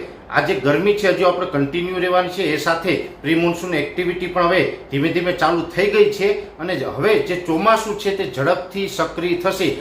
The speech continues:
આ વિશેના મોટા સમાચાર આપવાના છે. સૌપ્રથમ હું આપને એ પણ જણાવી દઉં કે આજે એટલે કે આઠ મે બે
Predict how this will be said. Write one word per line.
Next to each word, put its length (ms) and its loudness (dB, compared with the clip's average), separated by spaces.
આ 160 6
વિશેના 360 -2
મોટા 400 2
સમાચાર 440 0
આપવાના 500 0
છે. 60 -2
સૌપ્રથમ 500 -2
હું 120 4
આપને 240 0
એ 260 2
પણ 180 0
જણાવી 320 0
દઉં 200 0
કે 60 -2
આજે 420 4
એટલે 220 -2
કે 200 0
આઠ 560 4
મે 240 -4
બે 240 -2